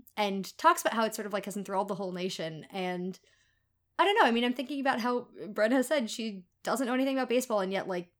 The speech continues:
this is still so evocative of, like, Americana. Um, and I think it is so interesting in not just this fic in general, but sports when they are treated with this sort of reverence and religion, the superstitions or the, like, rituals that you build around them and how that gives them power.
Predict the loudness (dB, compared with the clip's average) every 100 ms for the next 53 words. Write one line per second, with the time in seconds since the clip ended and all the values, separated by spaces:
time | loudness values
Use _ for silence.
0 | -10 -4 -2 -4 -4 -4 -4 -4 -2 -2
1 | -2 -4 -8 -8 -8 -10 -8 -6 -6 -4
2 | -4 -6 -6 -10 -14 -20 _ _ -8 -6
3 | -6 -8 -12 -6 -4 -2 0 0 0 -2
4 | -2 0 2 4 4 2 -2 _ _ _
5 | _ _ _ _ 0 2 4 2 2 2
6 | 2 2 2 2 2 2 2 2 -4 -4
7 | -4 -2 -2 -2 -2 -4 -4 -4 -4 -2
8 | -2 -2 -6 -10 -6 -2 0 -2 -4 -4
9 | -2 -2 -2 -4 -4 -4 -4 -4 -6 -10
10 | -12 -4 -4 -2 -2 -2 -4 -6 -6 -6
11 | -4 -4 -6 -4 -4 -4 -4 -8 -8 -8
12 | -8 -8 -8 -6 -6 -6 -10 -10 -10 -10
13 | -10 -8 -6 -6 -4 -4 -4 -6 -6 -4
14 | -2 -4 -6 -8 -6 -4 -6 -8 -2 0
15 | 0 0 0